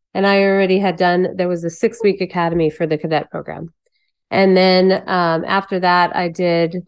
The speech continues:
three years in patrol, and I got pregnant with my son. And I knew I wanted to,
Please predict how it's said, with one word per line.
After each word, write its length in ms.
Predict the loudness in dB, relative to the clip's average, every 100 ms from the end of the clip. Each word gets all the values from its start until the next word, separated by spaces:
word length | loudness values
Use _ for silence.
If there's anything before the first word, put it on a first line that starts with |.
| -2
three 220 | 0 2
years 260 | 2 2 0
in 100 | -4
patrol, 720 | -6 -2 2 4 2 0 -6 _ -20 _ _ _ -4
and 120 | -2
I 80 | 0
got 240 | 0 0
pregnant 340 | -4 -2 -2
with 180 | -4 -4
my 140 | -4 -4
son. 480 | -2 0 0 -2 -4 _ _ _ _ -4
And 400 | 0 2 2 0
I 260 | -2 0
knew 460 | 2 4 4 4 2
I 160 | 0 -2
wanted 360 | -2 -2 -4
to, 480 | -4 -4 -2 0 -2